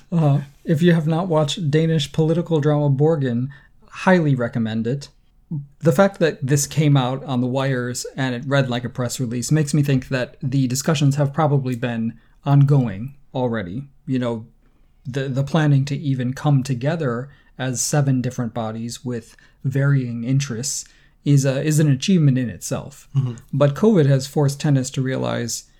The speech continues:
Speaker 1: uh, they need to find revenue streams that are not strictly based on ticket sales. They need to find ways to build up stores of cash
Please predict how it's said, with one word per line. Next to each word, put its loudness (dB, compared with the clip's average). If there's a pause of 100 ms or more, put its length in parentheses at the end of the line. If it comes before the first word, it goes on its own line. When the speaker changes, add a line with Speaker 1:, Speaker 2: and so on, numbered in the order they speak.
(500)
Speaker 1:
uh, -6
they 2
need 4
to 0
find -4 (180)
revenue 4
streams -2
that -4
are -6
not -6
strictly -4
based -6
on -4
ticket -12
sales. -8 (640)
They 0
need 2
to 0
find 2
ways -4 (300)
to -4 (340)
build 2
up -4
stores 0
of -8
cash -4